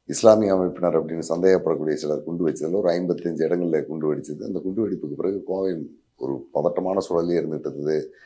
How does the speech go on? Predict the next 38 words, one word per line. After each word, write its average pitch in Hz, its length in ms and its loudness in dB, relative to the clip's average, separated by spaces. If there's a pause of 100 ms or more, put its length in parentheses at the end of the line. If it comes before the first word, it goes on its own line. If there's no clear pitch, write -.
(260)
அப்ப - 200 2
ராஜ்குமார் 104 480 6
கடத்தப்பட்டிருந்த 82 640 0
அந்த 76 60 -4
காலகட்டங்கள்ல 82 760 0
கோவை 110 300 6
நகரத்துக்குள்ள 92 420 2
போற 80 240 2
அத்தனை 92 460 2
வாகனங்களுமே 90 520 0
ஏதாவது 101 380 6
ஒரு 92 140 2
இடத்துல 90 180 -2 (100)
சோதனைக்குள்ளாகும். 85 760 0 (420)
பகல் 98 260 6
நேரங்கள்ல 110 440 6
போனா 120 280 4
அந்த 92 180 4
வாகனங்கள் 98 480 4
மூணு 127 340 4
முறை 123 200 6
அல்லது 104 200 4
நாலு 92 220 6
முறை 92 180 2
வாகன 95 300 4
சோதனைக்குள்ளாகக்கூடிய 85 720 2
ஒரு 76 120 -2
சூழல் 87 300 2
இருந்தது. 80 380 -4 (300)
அப்படி 147 360 6
போனோம்னா, 107 560 4
நம்ம 95 220 0
இந்த 87 160 2
வண்டியில, 90 360 2
ஒரு 92 240 4
வண்டியில 98 160 0
போகும்போது 90 580 0
எதிர்பாராத 92 440 4